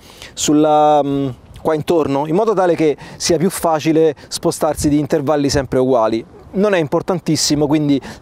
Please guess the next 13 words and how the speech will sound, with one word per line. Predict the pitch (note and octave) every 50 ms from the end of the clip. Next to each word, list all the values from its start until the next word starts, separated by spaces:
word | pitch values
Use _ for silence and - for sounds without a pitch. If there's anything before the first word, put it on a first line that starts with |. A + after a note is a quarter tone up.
| - -
con | D#3+ D#3 D#3
un | E3
minimo | F3+ F#3 F3+ E3+ E3+
di | F3
attenzione | E3 - - E3 D#3 - - F3 D#3 C#3+ C#3 C3+ - -
va | D3+ C#3+ D#3
bene | D3 C#3 D#3 D3 C#3+
qualunque | C#3 C#3 C#3 C3+ A#2+ - C3
testa. | A#2+ A#2 G#2+ G#2+ - - A#2+ A2 - - - - - - - - - -
Un | - D#4 C#4
consiglio: | - A#3 G3 F3 - - C#3 C3+ C3+ C#3 C#3 - - - - - -
se | - - - D4
riesci | D#4+ C4 G#3+ F3 D3 C3 - - - C#3+ C#3+